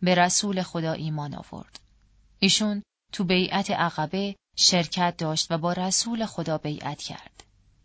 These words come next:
این بانو به خاطر شجاعتی که داشت، در جنگ‌های احد، حدیبیه، خیبر،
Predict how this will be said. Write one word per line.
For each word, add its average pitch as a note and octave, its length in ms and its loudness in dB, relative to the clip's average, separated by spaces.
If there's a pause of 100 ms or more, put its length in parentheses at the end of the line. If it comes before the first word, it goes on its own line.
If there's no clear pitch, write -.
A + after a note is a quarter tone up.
(140)
این F#3 180 6
بانو F3+ 400 0 (340)
به G3 80 2
خاطر A3 420 -2
شجاعتی G3 680 -2
که D#3+ 160 -6
داشت، F3 440 -4 (320)
در F#3 140 8
جنگ‌های F#3+ 720 0
احد، E3+ 580 -2 (300)
حدیبیه، E3 960 0 (320)
خیبر، E3+ 800 0